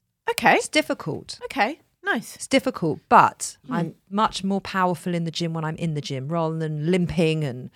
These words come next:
Speaker 1: Well,
Speaker 2: my
Speaker 1: my
Speaker 2: back
Speaker 1: wrist
Speaker 2: hurts
Speaker 1: hurts
Speaker 2: and
Speaker 1: and my back hurts and my
Speaker 2: Yeah,
Speaker 1: knee.
Speaker 2: because I was overtraining.
Speaker 1: Okay, well, I wasn't gonna say that to you.
Speaker 2: No.
Speaker 1: You chucked me over your shoulder like, <laughs> like one of your boulders.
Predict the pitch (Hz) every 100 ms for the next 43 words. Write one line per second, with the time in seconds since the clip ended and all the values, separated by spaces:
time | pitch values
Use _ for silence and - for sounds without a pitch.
0 | - 311 277 269 185 185 214 180 170 160
1 | 190 226 214 151 151 113 - - - 196
2 | 202 - - 185 202 415 427 392 392 370
3 | 370 370 370 339 359 277 139 131 381 -
4 | 196 226 156 247 302 - 160 175 143 160
5 | 175 - - 202 359 392 170 143 143 151
6 | 202 - - 254 269 320 349 - 453 403
7 | 240 - 349 - 403 180 233 247 269 -
8 | 330 247 - 392 403 214 202 180